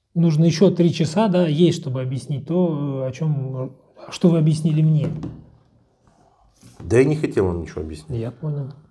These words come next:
Speaker 2: У меня не было такой цели. Зачем мы записываем эти интервью?
Speaker 1: А, чтобы показать, э, ну, уровень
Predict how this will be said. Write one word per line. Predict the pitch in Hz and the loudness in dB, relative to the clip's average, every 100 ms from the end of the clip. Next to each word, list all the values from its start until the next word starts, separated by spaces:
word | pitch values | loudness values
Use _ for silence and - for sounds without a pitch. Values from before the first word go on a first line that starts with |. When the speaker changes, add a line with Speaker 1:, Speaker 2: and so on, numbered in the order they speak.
| _ _ _ _ _ - | _ _ _ _ _ -6
Speaker 2:
У | 98 | -2
меня | 98 | 0
не | 95 95 98 | 0 0 0
было | 85 85 | 0 -2
такой | 85 82 80 | -4 -8 -10
цели. | - - 78 _ _ _ _ _ _ _ _ | -10 -16 -16 _ _ _ _ _ _ _ _
Зачем | - 104 180 160 | -6 0 2 2
мы | 110 | 0
записываем | 101 95 - 85 82 | -2 -6 -8 -12 -12
эти | 80 | -12
интервью? | 76 - 80 _ _ _ _ _ _ _ _ _ _ _ _ _ _ _ _ - | -14 -16 -20 _ _ _ _ _ _ _ _ _ _ _ _ _ _ _ _ -10
Speaker 1:
А, | 139 135 131 123 | -6 -4 -2 -4
чтобы | - 123 120 | -4 -4 -4
показать, | - 147 185 185 185 | -2 2 2 0 -4
э, | 143 135 131 123 123 120 120 _ _ _ - | -6 -4 -4 -6 -6 -8 -10 _ _ _ -4
ну, | 151 - 175 | -4 -2 4
уровень | 190 220 220 208 - | 4 6 2 -2 -10